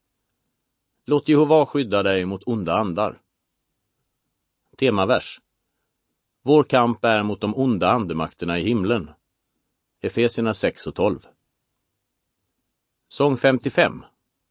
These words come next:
Var inte rädda. Översikt. Jehova har varnat oss för onda andar och för den skada de kan orsaka. Hur försöker onda andar vilseleda människor?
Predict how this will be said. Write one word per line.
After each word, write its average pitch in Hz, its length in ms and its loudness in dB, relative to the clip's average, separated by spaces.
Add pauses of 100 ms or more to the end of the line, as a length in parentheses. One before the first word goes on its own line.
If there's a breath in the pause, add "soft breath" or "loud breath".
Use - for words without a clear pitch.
(220)
Var 139 220 4
inte 117 280 -2
rädda. 101 420 0 (1900)
Översikt. - 720 -2 (1120)
Jehova 147 360 4
har 143 120 4
varnat 113 440 2
oss 98 240 -4
för 107 80 -4
onda 107 320 0
andar 80 580 -2
och 98 140 -10
för 113 100 -2
den 104 180 -2
skada 95 520 0
de 90 160 -4
kan 90 160 -6
orsaka. 82 640 -8 (880)
Hur 147 180 2
försöker 139 460 2
onda 143 260 2
andar 110 340 2
vilseleda 123 680 0
människor? 92 500 -8